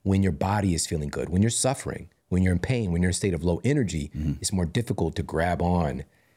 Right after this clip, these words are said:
Speaker 1: to those more positive affirmative thoughts. It's not impossible,
Speaker 2: Right,
Speaker 1: but it
Speaker 2: right,
Speaker 1: makes
Speaker 2: yeah.
Speaker 1: it harder.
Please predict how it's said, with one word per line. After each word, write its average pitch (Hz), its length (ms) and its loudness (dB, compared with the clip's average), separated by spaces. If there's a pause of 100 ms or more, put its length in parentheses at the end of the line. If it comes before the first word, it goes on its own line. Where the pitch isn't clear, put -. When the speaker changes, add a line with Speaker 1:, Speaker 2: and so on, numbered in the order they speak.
(200)
Speaker 1:
to - 100 0
those 78 420 2
more 80 140 2
positive 76 460 -2
affirmative 71 440 -4
thoughts. - 380 -2
It's - 80 0
not 165 160 2
impossible, 113 720 0
Speaker 2:
Right, 78 340 2
Speaker 1:
but - 60 -6
it 69 120 2
Speaker 2:
right, 67 80 4
Speaker 1:
makes 65 200 0
Speaker 2:
yeah. - 60 2
Speaker 1:
it 90 60 -2
harder. 73 540 -4